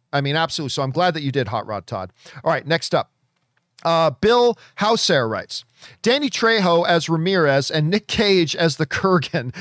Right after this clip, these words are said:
<laughs> Kidding, or am I? Highlander is truly mental. Speaking of, of, uh, speaking of, check out Frog Leap Studios on YouTube. Amazing, uh, metal covers of Africa, Freebird, Ice Ice Baby, and many more, including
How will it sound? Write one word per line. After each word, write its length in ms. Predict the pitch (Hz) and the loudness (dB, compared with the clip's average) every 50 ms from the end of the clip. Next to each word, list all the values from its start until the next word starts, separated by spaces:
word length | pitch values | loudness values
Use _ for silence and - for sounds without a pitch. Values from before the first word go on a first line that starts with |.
| - - | -16 -16
<laughs> 120 | - _ | -14 _
Kidding, 380 | - - 254 269 220 170 131 113 | 0 2 2 4 2 0 -2 -2
or 220 | 107 127 139 139 | 0 0 0 2
am 300 | 131 143 185 220 208 160 | 2 0 0 0 0 0
I? 240 | 131 107 87 92 90 - - - - - | -2 -2 -4 -6 -8 -12 -16 -20 -8 -2
Highlander 400 | 190 220 269 285 302 294 285 294 | 0 0 0 0 0 0 -2 0
is 240 | 285 202 190 - | 0 -2 -2 -4
truly 460 | - - - 226 233 233 220 202 190 175 | -6 -6 -2 -2 -2 0 -2 -2 -4 0
mental. 380 | 147 185 190 175 - 151 123 | 2 2 0 2 0 -4 -2
Speaking 500 | - - - - 233 254 - 262 240 220 | -2 -4 -2 -2 -4 -4 -4 -4 0 2
of, 200 | 208 196 185 - _ - - _ _ _ _ | 2 2 2 -2 _ -20 -20 _ _ _ _
of, 400 | 160 165 165 165 165 156 135 135 | 0 2 4 2 2 0 0 0
uh, 340 | 156 151 147 143 143 143 - - - | 2 2 4 2 2 0 0 -4 -10
speaking 400 | - - 254 262 - 208 202 208 | -8 -4 -4 -4 -4 -2 0 2
of, 160 | 185 165 - | 2 2 0
check 260 | - - 240 247 - | -2 -2 -2 0 2
out 160 | 220 220 208 | 2 0 0
Frog 400 | - - - 190 196 202 214 180 | -2 -4 -2 0 2 2 0 0
Leap 260 | 185 202 196 175 - - | -2 -6 -6 -6 -6 -8
Studios 520 | - - - 196 196 185 175 175 160 143 | -8 -4 -4 -4 -2 0 0 0 0 0
on 140 | 156 143 143 | -2 -2 -2
YouTube. 400 | 147 165 165 - - 147 143 135 | -2 -4 -4 -2 -2 0 0 0
Amazing, 520 | 131 139 180 208 220 185 202 208 202 196 180 - - - - _ - | -2 -2 -2 -2 -2 -4 -4 -4 -6 -8 -10 -12 -20 -20 -20 _ -2
uh, 160 | 147 147 143 | -2 -2 0
metal 300 | 143 175 185 190 190 - | 2 2 2 2 0 -2
covers 580 | - - 170 156 143 156 156 156 151 - - - - | -2 -2 -2 0 0 0 -2 -2 -4 -4 -8 -4 0
of 240 | 147 139 135 127 - _ | 0 2 2 0 -2 _
Africa, 500 | 160 175 180 - 180 - - 180 165 156 | -2 -2 -2 -2 -6 -4 0 0 0 0
Freebird, 580 | - - 160 170 170 160 147 170 165 165 160 - - | -2 -2 -2 -2 -2 0 2 2 2 2 2 0 -2
Ice 220 | 156 160 151 - | -2 -2 0 0
Ice 160 | 170 160 147 | 0 0 -2
Baby, 400 | - - 160 151 151 156 156 156 | 0 0 0 2 2 0 0 0
and 120 | 151 147 143 | 0 0 2
many 220 | 147 180 185 170 | 0 0 2 2
more, 220 | 160 156 156 151 151 | 2 2 2 2 0
including 460 | 139 - - 156 147 147 143 139 | -2 -2 -2 0 0 0 -2 -2